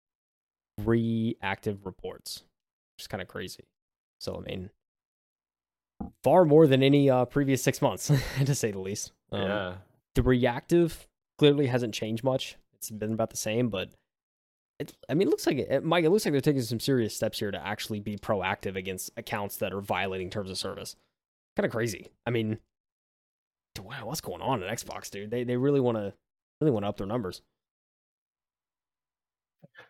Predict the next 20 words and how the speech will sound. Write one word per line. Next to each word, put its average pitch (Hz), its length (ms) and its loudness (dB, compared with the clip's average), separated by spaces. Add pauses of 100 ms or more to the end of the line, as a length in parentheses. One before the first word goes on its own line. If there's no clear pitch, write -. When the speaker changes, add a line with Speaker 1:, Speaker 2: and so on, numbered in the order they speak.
(200)
Speaker 2:
Yeah, 123 220 0
I 113 80 0
think 180 200 -2
there's 196 220 0
a, 120 360 6 (1080)
this 156 140 0
actually 185 280 4
reminds 127 300 4
me 139 80 -2
of 113 60 0
what 107 120 4
happened, 104 420 -2
maybe 147 320 -4
it 165 40 -2
was 135 220 -8
two - 240 -10
years 98 320 -8
ago 120 200 -2
with 107 160 -8
PlayStation. 117 640 -4